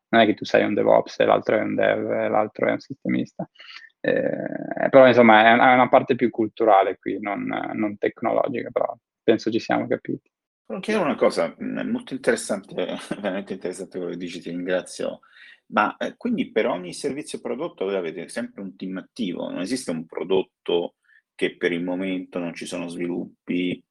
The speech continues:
Speaker 2: e rimane fermo e quindi in teoria le risorse sono state spostate su altri progetti o altri prodotti?
Speaker 1: Allora, quello può capitare. Ci sono due situazioni, cioè se la situazione del prodotto che a volte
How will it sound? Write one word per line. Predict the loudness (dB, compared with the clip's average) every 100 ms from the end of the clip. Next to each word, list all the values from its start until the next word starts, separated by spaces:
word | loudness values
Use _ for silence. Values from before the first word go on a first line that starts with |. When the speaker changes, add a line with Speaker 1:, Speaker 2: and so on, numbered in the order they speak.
| _ _ _ _
Speaker 2:
e | -6
rimane | -4 -2 -4 -6
fermo | -4 2 2 0 -6 -6 -6 -8 -12
e | -18 _
quindi | -12 -10 -10 -10
in | -10
teoria | -4 0 2
le | 2
risorse | -2 -4 -8
sono | -10 -8
state | -8
spostate | -8 -12 -14 -6 -6 -6
su | -16 _
altri | -12 -10
progetti | -14 -12 -10 -10 -12 -20 _ _
o | -8
altri | -8 -8
prodotti? | -6 -6 -8 -20 _ _ _ _ _ _ _ _ _ _ _ _ _ -20 -20 -20 _ _
Speaker 1:
Allora, | 6 6 10
quello | 6 8
può | 4
capitare. | 4 0 2 6 6 6 2 -2 -8 _ _
Ci | -14 -10
sono | 0 2 2
due | 4 4 4
situazioni, | 2 -4 -4 -6 _ 0 2 -2
cioè | 4 4
se | 6
la | 2 2
situazione | 2 -2 0 4 4
del | 6 6 6 6 8 6 4 -2 -16 _
prodotto | 0 6 6 6 2 -4
che | 2 6
a | 8
volte | 6 4 0 -2 -2 -8